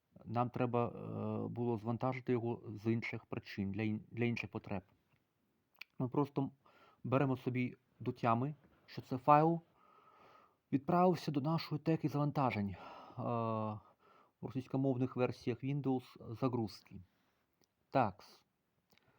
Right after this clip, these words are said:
Тепер переходимо на Outrails. На Outrails ми вже залоговані, тому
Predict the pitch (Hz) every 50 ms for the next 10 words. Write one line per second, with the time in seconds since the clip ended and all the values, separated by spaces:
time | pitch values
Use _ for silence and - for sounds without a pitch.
0 | _ _ _ _ _ - 120 - 160 160 160 - - 147 147 143 - 156 156 143
1 | 147 143 139 139 139 135 131 - - 120 127 127 127 123 120 120 120 120 113 -
2 | - - _ _ _ _ _ _ _ - - 131 127 123 - - 131 120 101 87
3 | 78 - - - - - _ _ _ _ _ _ _ _ _ _ _ _ _ _
4 | _ _ _ _ _ _ _ _ _ _ _ _ _ _ _ _ _ _ _ _
5 | _ _ _ _ _ _ _ _ _ _ _ 135 127 123 123 120 - 135 135 135
6 | 127 120 - - - 120 117 120 117 104 - 120 110 101 110 110 107 107 101 113
7 | 113 127 151 160 175 190 196 196 - _ _ _ _ _ _ _ _ _ _ _
8 | _ _ _ _ _ _ _ _ _ _ _ - 127 120 131 156 175 180 175